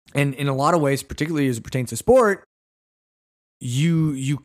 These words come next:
you definitely can't change biology. And you're talking about basically men, the best, the best women in sports are now soon to be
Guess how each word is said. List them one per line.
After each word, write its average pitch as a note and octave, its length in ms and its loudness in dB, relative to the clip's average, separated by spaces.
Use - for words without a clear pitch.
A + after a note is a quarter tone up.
you C#3 140 -2
definitely C#3 400 0
can't B2 200 -6
change A2+ 280 -6
biology. G#2 720 -6
And G#2+ 220 -6
you're A2+ 80 -4
talking A#2 300 -6
about G#2+ 360 -6
basically A#2 340 -8
men, A#2 440 -6
the B2+ 80 -10
best, D3+ 360 -2
the C#3 60 -10
best F#3 240 -2
women D#3+ 380 -2
in C3+ 100 -2
sports C3+ 480 0
are A#2+ 100 -4
now A2+ 360 -8
soon F3+ 320 -2
to B2+ 60 -4
be A#2 380 -6